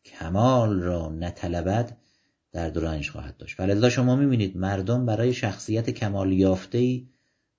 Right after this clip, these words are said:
مثل حاج قاسم سلیمانی رضوان الله علیه در قضیه شهادت ایشون می‌گریستن.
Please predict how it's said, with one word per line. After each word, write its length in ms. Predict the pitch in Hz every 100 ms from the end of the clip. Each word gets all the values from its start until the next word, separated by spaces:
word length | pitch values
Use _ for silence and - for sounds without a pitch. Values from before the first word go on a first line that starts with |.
| -
مثل 240 | 98 110
حاج 200 | 101 90
قاسم 380 | 87 92 117 120
سلیمانی 560 | 117 104 101 101 98
رضوان 420 | 92 90 90 92 90
الله 340 | 87 87 87
علیه 480 | 87 85 85 82 78 _ _ _ _ -
در 140 | 82
قضیه 540 | 80 82 78 80 80
شهادت 520 | 78 - 82 82 82 87
ایشون 280 | 87 -
می‌گریستن. 840 | 113 127 107 82 78 - - 69